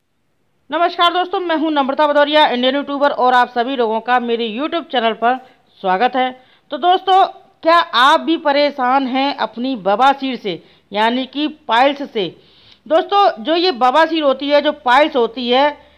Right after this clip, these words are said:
ये एक आम समस्या हो चुकी है, क्योंकि आजकल का जो गलत खाने पीने का सिस्टम है ना,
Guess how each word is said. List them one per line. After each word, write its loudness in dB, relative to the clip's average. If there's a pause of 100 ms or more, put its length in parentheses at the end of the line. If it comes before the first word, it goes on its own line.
(180)
ये 0 (140)
एक 0
आम 2
समस्या -2
हो 0
चुकी -10
है, -4 (300)
क्योंकि -2 (140)
आजकल 4
का 2
जो -2
गलत 2
खाने -2
पीने -2
का -2
सिस्टम -2
है -2
ना, 0